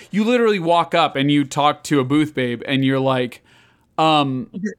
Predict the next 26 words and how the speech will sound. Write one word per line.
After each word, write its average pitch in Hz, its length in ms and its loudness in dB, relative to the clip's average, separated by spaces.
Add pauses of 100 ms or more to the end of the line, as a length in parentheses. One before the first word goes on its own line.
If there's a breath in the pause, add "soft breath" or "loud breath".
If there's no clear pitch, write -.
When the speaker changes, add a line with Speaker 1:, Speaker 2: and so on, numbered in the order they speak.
Speaker 1:
"Fred 156 240 0
Rojas 156 400 2
here 147 160 2
for 127 440 0
the 131 180 0
one 131 200 2
o'clock 123 320 -2
appointment." 107 560 -12 (260 loud breath)
And 147 240 2
you, 147 140 0
Speaker 2:
Yeah, 262 120 2
Speaker 1:
like, 165 160 2
Speaker 2:
but 180 60 2
Speaker 1:
just 180 180 0
Speaker 2:
I, - 20 -2
Speaker 1:
get 127 160 0
brought 123 260 0
in. - 260 -12 (460)
Speaker 2:
Yeah, 208 260 0
I 220 60 2
don't 220 160 0
think 202 140 0
I'd 202 100 -2
like 190 220 -6
that 175 180 -6
either. 120 300 -4